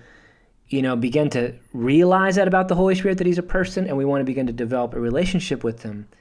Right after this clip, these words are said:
as a person. And we wanna realize that,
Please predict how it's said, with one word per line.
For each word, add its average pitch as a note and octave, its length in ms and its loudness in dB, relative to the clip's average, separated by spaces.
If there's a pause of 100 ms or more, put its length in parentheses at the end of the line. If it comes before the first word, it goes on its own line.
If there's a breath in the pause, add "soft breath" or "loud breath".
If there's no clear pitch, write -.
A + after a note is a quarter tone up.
(300 soft breath)
as A#2 200 -8
a A2 60 -10
person. - 520 -12 (800 soft breath)
And B2+ 100 -4
we C3 60 -2
wanna C3+ 220 0
realize C3 760 0
that, B2+ 420 -6